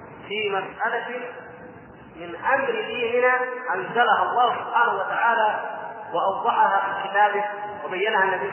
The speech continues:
صلى الله عليه وسلم بيانا شافيا، واعتقدها الصحابة والتابعون ومن بعدهم، فلم يخرجنا الله عز وجل في معرفة الحق إلى أن نرجع إلى شاعر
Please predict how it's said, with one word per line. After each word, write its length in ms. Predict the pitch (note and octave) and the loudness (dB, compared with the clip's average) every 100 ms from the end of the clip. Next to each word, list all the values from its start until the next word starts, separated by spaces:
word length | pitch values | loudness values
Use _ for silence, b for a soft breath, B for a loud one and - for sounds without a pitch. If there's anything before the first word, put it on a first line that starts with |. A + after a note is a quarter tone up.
| F#3 | -6
صلى 100 | F3 | -6
الله 320 | E3+ F#3+ F3 | 0 4 4
عليه 180 | E3 E3+ | 4 2
وسلم 260 | E3 F#3 - | -2 -2 0
بيانا 440 | D#3+ F#3 E3+ D#3 | 2 2 2 2
شافيا، 380 | F#3 F3+ F3+ F3 - - - | 2 2 0 -2 -6 -10 2
واعتقدها 800 | F3 F3 - B3 B3 A#3+ G#3+ A3 G#3+ F3 | 6 6 6 4 4 4 4 4 2 -4
الصحابة 560 | E3+ - E3 F#3+ F#3+ F#3+ F#3+ - - - F3 | -6 -6 -2 0 0 -2 -6 -8 -12 -12 -10
والتابعون 920 | F3+ - F#3 E3+ E3+ F#3+ G3 F3+ - - - | -10 -4 -4 -4 -6 -6 -2 0 -2 -4 -4
ومن 200 | E3 E3 D#3+ | -4 -4 -2
بعدهم، 480 | C#3+ F3+ F3 - - - - - - | -2 0 -2 -4 -8 -10 -12 -10 -2
فلم 340 | A#3 - - | 2 2 0
يخرجنا 600 | G#3+ G#3+ C4 G#3 G3+ F#3+ | -4 -4 -6 -2 0 0
الله 260 | G3 G#3 F#3 | 4 4 4
عز 280 | - - F#3 | 2 0 -4
وجل 380 | F3 G#3+ - - - - - - - | -4 -4 -6 -10 -12 -14 -16 -18 -16
في 160 | G3 G3 | -12 -4
معرفة 480 | F#3+ D3+ - G#3 - | -2 0 0 -2 -4
الحق 360 | - - - - - - - - | -2 0 0 -2 -6 -8 -10 -8
إلى 160 | E3+ F#3+ | -2 2
أن 180 | F#3+ | 2
نرجع 320 | G3+ A3 G3 F3+ | 2 0 0 -2
إلى 340 | F3 E3+ F3+ | 0 0 2
شاعر 420 | F#3+ F#3 F3+ F3+ | 2 2 0 -2